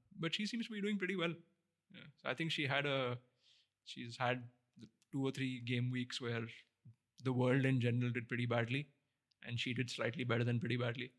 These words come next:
So she's climbed up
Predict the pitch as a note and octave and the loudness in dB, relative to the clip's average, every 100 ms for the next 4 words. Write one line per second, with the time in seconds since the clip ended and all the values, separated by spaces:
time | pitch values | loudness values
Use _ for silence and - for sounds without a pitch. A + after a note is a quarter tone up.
0 | _ _ _ _ - - A#2 - A#2+ B2 | _ _ _ _ -10 -4 -2 0 -2 -4
1 | - - - _ _ _ - - C#3+ A#2+ | -6 -8 -10 _ _ _ -12 -2 0 2
2 | A2+ | 0